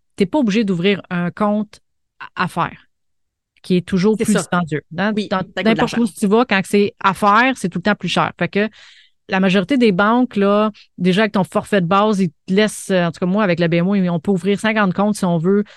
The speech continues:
Speaker 1: sous le même, euh, frais de service de temps par mois, puis j'ouvre un sous-compte dans le fond, puis, euh, fait que, tu sais, ouvre-toi un sous-compte personnel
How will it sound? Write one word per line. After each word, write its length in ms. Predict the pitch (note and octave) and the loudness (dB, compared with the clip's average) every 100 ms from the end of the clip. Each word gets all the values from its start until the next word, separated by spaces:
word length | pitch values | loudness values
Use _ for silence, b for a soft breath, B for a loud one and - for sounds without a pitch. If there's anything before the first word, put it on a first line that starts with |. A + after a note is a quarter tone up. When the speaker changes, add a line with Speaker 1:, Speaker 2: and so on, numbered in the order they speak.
| _ | _
Speaker 1:
sous 260 | - A#3 | 0 4
le 140 | A3 G3+ | 4 4
même, 440 | G3+ G#3 G#3 F#3+ - | 4 2 2 0 -2
euh, 440 | E3+ E3+ E3 E3 | 0 0 0 0
frais 280 | D#3 - G3 | -4 -2 -2
de 60 | F3 | -2
service 480 | - E3 E3 G3+ F3+ | -2 -2 0 0 0
de 140 | F3 | -2
temps 260 | - F#3 F#3 | 0 0 0
par 220 | F3+ D#3 | -2 0
mois, 400 | F3 F#3 G3+ G#3 B B B _ | 0 2 2 0 B B B _
puis 160 | F3+ | 0
j'ouvre 280 | E3 F#3+ F#3+ | 2 2 2
un 60 | F3+ | 0
sous-compte 600 | - G3+ - G3 G3+ G#3 | 0 -2 0 2 2 0
dans 140 | F3+ | 0
le 60 | E3+ | -2
fond, 400 | - G3 G3+ G3+ - | -2 -4 -2 -4 -4
puis, 380 | F3+ F3 E3+ | -2 0 2
euh, 340 | E3 D#3+ D#3+ D#3+ - _ | 2 0 -2 -4 -8 _
fait 120 | F#3 | -8
que, 80 | F3+ - | -8 0
tu 80 | |
sais, 140 | A#3 A#3 | 0 0
ouvre-toi 340 | A3+ G3+ B3 B3 | -4 -2 0 0
un 60 | |
sous-compte 560 | F#3+ A3+ G3+ A3 A3+ A#3 | 0 -4 0 0 2 0
personnel 840 | - A#3+ - A3+ F#3+ G3 G3 G3+ | 0 -2 0 2 4 2 2 0